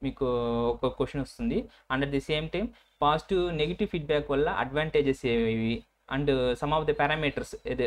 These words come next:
effects of negative feedbacks on gain, bandwidth, input and output ca-, impedances మీద ఎలా వేరీ అవుతుంది అనేది ఒక క్వశ్చన్. ఇది, ఈ, ఈ క్వశ్చన్ అని ఇవ్వచ్చు, లేదంటే ఈ క్వశ్చన్ అని ఇవ్వచ్చు అండి. పెద్ద క్వశ్చన్ మీకు టూ ఇస్తారు, either or క్వశ్చన్స్ ఉంటాయి కాబట్టి ఇది, ఇది రెండు ఎక్స్‌పెక్ట్ చేయొచ్చండి మీకు ఈసారి ఎగ్జామినేషన్ point of వ్యూలో చూసినట్లయితే.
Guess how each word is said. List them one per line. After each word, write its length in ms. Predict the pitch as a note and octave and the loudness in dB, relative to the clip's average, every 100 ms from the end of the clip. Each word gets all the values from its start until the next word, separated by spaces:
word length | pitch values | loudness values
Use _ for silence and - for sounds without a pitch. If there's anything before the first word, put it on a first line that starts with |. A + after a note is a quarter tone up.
| - | 2
effects 280 | B2 E3 - | 4 2 2
of 140 | D#3+ D3 | -2 0
negative 260 | C3+ C#3 | -4 -4
feedbacks 360 | C#3+ B2+ B2 - | -6 -4 -4 -4
on 160 | C3 A#2 | -6 0
gain, 320 | C3 C3+ C3+ | 0 2 0
bandwidth, 440 | B2 B2 B2+ B2 | -2 -2 -4 -6
input 340 | C3 B2 - C#3 | -8 -6 -6 -6
and 120 | B2+ | -4
output 240 | A#2 - - | -4 -6 -4
ca-, 340 | A#2+ A#2 A2+ | -2 -2 -2
impedances 500 | A2+ A#2 - A#2+ A#3 - | -4 -4 -4 -4 -6 -10
మీద 180 | - D3 A3+ - - - | -4 -4 -4 -10 -10 2
ఎలా 180 | C3+ | 4
వేరీ 260 | D3 C3 B2+ | 4 2 2
అవుతుంది 400 | A#2+ A2 A2+ A#2 A#2 | 2 2 0 0 -2
అనేది 300 | A#2+ C3 A#3 - _ - | -4 0 -2 -2 _ -10
ఒక 80 | C3 | -6
క్వశ్చన్. 280 | - C3 C#3 A#2 | 0 0 0 -2
ఇది, 200 | C3 C#3 | 0 2
ఈ, 100 | C#3 C#3+ | 4 4
ఈ 140 | D3 D3+ | 2 -2
క్వశ్చన్ 300 | D#3+ D3+ E3+ | -2 -2 -2
అని 120 | F3 | -2
ఇవ్వచ్చు, 340 | E3+ D#3+ - C4 | 0 -2 0 0
లేదంటే 340 | G3 D#3 E3 | 2 2 2
ఈ 100 | F#3+ | -2
క్వశ్చన్ 260 | D#3 C#3+ D3 | 0 -2 0
అని 80 | C#3 | -4
ఇవ్వచ్చు 180 | B2+ B2 | -4 -6
అండి. 100 | A#2 | -4
పెద్ద 180 | A#2+ B2 | -2 -2
క్వశ్చన్ 300 | C#3+ C3+ C3+ | -2 -2 -2
మీకు 220 | B2+ C#3 C3+ - - _ | -2 -2 -2 -4 -20 _
టూ 80 | F3+ F3+ | -2 0
ఇస్తారు, 340 | F3 G3 E3+ | 0 2 6
either 220 | C#3+ D#3+ | 6 8
or 140 | E3+ D#3+ | 6 6
క్వశ్చన్స్ 340 | C#3+ - D3 | 2 -2 -4
ఉంటాయి 220 | D3 C3 B2 | -2 -2 0
కాబట్టి 380 | A2+ A2+ - F#3 C3 | 0 0 -2 -2 0
ఇది, 140 | C#3+ | 0
ఇది 180 | F#3 D#3+ | 0 0
రెండు 220 | C#3+ D3+ D#3+ A#2+ | 0 2 2 2
ఎక్స్‌పెక్ట్ 360 | A2+ - C#3 C3+ | -2 -2 -2 0
చేయొచ్చండి 420 | A#2 - G#2+ G#2 | -2 -2 -4 -4
మీకు 220 | G#3 - | -6 -6
ఈసారి 260 | A2 A#2 A2 | -4 0 0
ఎగ్జామినేషన్ 520 | A2+ B2+ B2+ A#2 C3 | 0 -2 -4 -8 -8
point 260 | A#2+ A#2 | -6 -6
of 80 | A#2+ - | -6 -6
వ్యూలో 180 | B2 | -6
చూసినట్లయితే. 640 | A#2 A#2+ A#2+ A2+ A2+ G#2+ | -6 -8 -10 -6 -6 -4